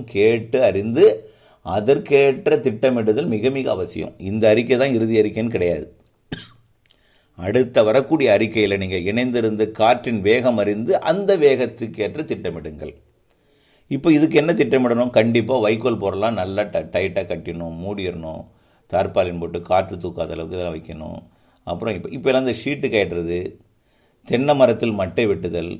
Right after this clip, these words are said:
இதெல்லாம் வேண்டாம். தேக்கு மரத்தை நிச்சயமா கழிச்சிருங்க. யார் வீட்டுல தேக்கு மரம் இருந்தாலும், நான் சொல்றது இந்த புயல் கண்டிப்பாக,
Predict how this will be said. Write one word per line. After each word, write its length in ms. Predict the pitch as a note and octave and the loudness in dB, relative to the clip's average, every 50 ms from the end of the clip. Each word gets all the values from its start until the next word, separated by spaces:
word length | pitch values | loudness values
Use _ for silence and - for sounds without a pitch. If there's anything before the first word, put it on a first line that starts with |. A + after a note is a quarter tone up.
| - _ _ _ _ _ _ _ _ _ _ _ _ _ - | -16 _ _ _ _ _ _ _ _ _ _ _ _ _ -4
இதெல்லாம் 260 | - D#3+ D#3+ D#3+ D#3 C3 | -2 0 2 2 2 2
வேண்டாம். 320 | A#2 G#2+ F#2 F2+ - - | 0 0 0 -6 -6 -6
தேக்கு 360 | - - F3 G3+ A3 G#3+ A3+ A3+ | -2 2 4 4 4 4 2 2
மரத்தை 280 | F#3+ D#3+ C3+ A#2 C3 C#3 | 2 2 2 2 0 -4
நிச்சயமா 340 | A#2+ A2 A#2 B2+ - B2+ | -4 -4 -4 -4 -4 -4
கழிச்சிருங்க. 520 | A#2+ - G#2 A2 A2 G#2 - A2+ F#2 E2+ E2 D#2+ | -2 0 0 0 0 -2 -4 -4 -4 -4 -4 -2
யார் 320 | F2+ F#2 G#2 A#2 C3+ C#3 | 2 4 6 6 4 4
வீட்டுல 280 | C3 A#2 A#2 G#2+ A#2 B2+ A#2+ | 2 -2 -2 -2 -4 -8 -4
தேக்கு 300 | A#2 G#2 A2 G#2+ A2 A2+ | -2 -2 -2 -2 -2 -4
மரம் 240 | G#2+ G2+ F#2 F2+ F2 | -4 -2 -2 -2 -4
இருந்தாலும், 500 | F2 F2 E2+ E2+ E2+ E2+ E2+ F2+ F#2 F#2 F#2+ - _ _ | -6 -6 -6 -4 -4 -2 -2 -4 -6 -10 -12 -16 _ _
நான் 220 | _ F2+ G2+ F#2+ F#2+ | _ -8 -8 -8 -6
சொல்றது 340 | - G2 G2+ A2 G#2 G2 A2+ | -6 -6 -4 -4 -4 -4 -4
இந்த 200 | A2+ G#2 F2 F2+ | -6 -4 -6 -8
புயல் 340 | F2 F2 G2 F#2 G2 G#2+ A#2 A#2 - - _ _ _ _ _ _ _ _ _ _ _ _ _ | -8 -6 -6 -4 -2 -2 -4 -4 -10 -16 _ _ _ _ _ _ _ _ _ _ _ _ _
கண்டிப்பாக, 800 | - G2+ G#2 A#2 C#3+ C#3+ D#3+ C#3+ A2+ A2+ A2+ F#2+ F2+ F2+ F2 | -2 -2 0 0 0 0 0 0 0 0 2 4 4 4 4